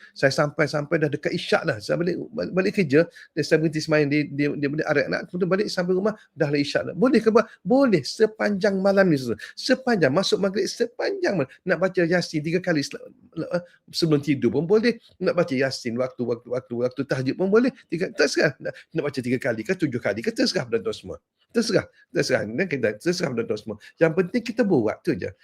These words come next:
Lepas tu kita, kita tengok lagi. Nah, dia pula dikabulkan segala hajat, ditentukan takdir kita dan dihapuskan seg-, ajalnya,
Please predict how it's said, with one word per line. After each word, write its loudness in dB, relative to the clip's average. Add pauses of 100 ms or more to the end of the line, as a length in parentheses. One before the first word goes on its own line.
(200)
Lepas 0
tu -4
kita, 0 (320)
kita -4
tengok 4
lagi. -2 (240)
Nah, 0 (240)
dia 2
pula 0
dikabulkan 0
segala 0
hajat, 0 (560)
ditentukan 0
takdir 4
kita 0
dan 2 (320)
dihapuskan -2
seg-, -8
ajalnya, 2